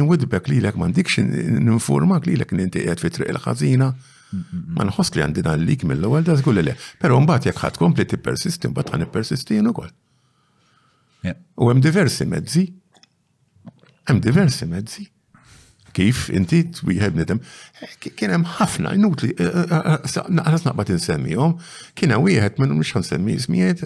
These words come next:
Speaker 1: kważi rabbejtu jiena, l-ikbar weġa f'qalbi li għandi. Spettur tal-pulizija. Kien beda miegħi surġent tal-pulizija, jidħol id-dar għandi l-ħin kollu.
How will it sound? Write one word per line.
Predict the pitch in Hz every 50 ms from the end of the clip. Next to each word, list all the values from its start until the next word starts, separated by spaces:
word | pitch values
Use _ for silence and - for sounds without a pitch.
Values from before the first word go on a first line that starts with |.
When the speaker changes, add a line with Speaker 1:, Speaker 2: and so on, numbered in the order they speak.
| - - -
Speaker 1:
kważi | - 151 131 151 147
rabbejtu | 147 135 131 165 180 143 120 - 131
jiena, | 139 160 170 143 120 - - 90 - - _ _ _ _ _ -
l-ikbar | 180 170 127 110 123 113 120
weġa | 135 - - 113
f'qalbi | - - - 156 123 90 82 85
li | 87 98 123 123
għandi. | 113 98 85 - 85 85 - _ _ _ _ _ _ _ _ _ _ _ _ _ _ _ _ _ -
Spettur | - - - 214 170 170 - 190 123 95
tal-pulizija. | - 98 101 98 - 113 110 110 - - 120 - - 87 85 - - - _ _ _ _ _ _ _ _ _ _ _ _ _ _ _ _ _ _ _ _ -
Kien | - 175 156 - - - -
beda | - 135 131 127 151
miegħi | 156 131 117 123 113
surġent | - - 127 123 123 113 117 - - 85 -
tal-pulizija, | 78 104 - - 82 80 - - - - 64 82 104 117 - - - - - - - - - - - _ _ _ _ _ _ _ _ _ _ _ _ _ _ _ _ _ _ _ _ _ _ _ _ - 240 226 - - _ _ _ _ _ _ _ _ _ _ _ _ _ _ _ -
jidħol | - - - - - 120 117 113
id-dar | 104 101 - 113 104 110 117
għandi | 113 107 104 113 104
l-ħin | 95 98 95 92 92
kollu. | - 127 113 98 101 104 120 127